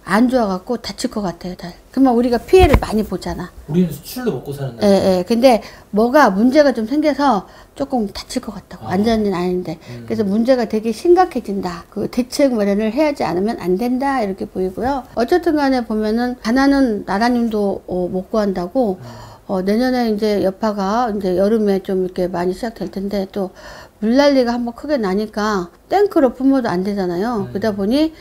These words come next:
Speaker 1: 거기에 이제 갇히는 사람, 물난리에서 피난하는 사람, 뭐 아파트가 어찌고 저찌고 이제 위험하네, 마네,
Speaker 2: 음.
Speaker 1: 막 여러 가지가 막 생겨가지고 뉴스가 막 떠들썩해요.
Speaker 2: 음.
Speaker 1: 근데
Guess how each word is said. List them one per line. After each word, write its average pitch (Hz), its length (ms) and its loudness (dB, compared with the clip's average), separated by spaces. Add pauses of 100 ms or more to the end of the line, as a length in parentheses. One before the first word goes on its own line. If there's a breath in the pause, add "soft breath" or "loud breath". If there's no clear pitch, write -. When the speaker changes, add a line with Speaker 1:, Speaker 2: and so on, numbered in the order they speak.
(220 loud breath)
Speaker 1:
거기에 208 300 0
이제 202 120 0
갇히는 220 500 -4
사람, 208 480 -4 (440 loud breath)
물난리에서 214 460 0
피난하는 247 540 -2
사람, 233 460 -4 (440 loud breath)
뭐 226 300 2
아파트가 240 720 0
어찌고 240 320 -2
저찌고 233 600 -2
이제 208 140 -2
위험하네, 233 460 2
마네, 240 480 0
Speaker 2:
음. 240 80 -2
Speaker 1:
막 240 220 0 (360 loud breath)
여러 320 220 8
가지가 302 280 6
막 262 80 -8 (320 loud breath)
생겨가지고 269 800 2 (320 loud breath)
뉴스가 269 380 0
막 202 240 -2
떠들썩해요. 247 920 -2
Speaker 2:
음. 196 60 -2
Speaker 1:
근데 220 240 -2